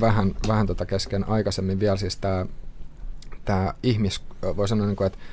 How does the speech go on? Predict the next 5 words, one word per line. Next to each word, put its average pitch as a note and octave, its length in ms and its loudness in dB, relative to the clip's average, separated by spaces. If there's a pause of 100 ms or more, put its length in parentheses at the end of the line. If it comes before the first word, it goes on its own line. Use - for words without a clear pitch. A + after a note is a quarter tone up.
(160)
teknologian F#2+ 580 4
kehitys F#2+ 460 0
jäi G2 200 2 (260)
sitten F#2+ 320 -4 (320)
maailmankuva. G2+ 580 0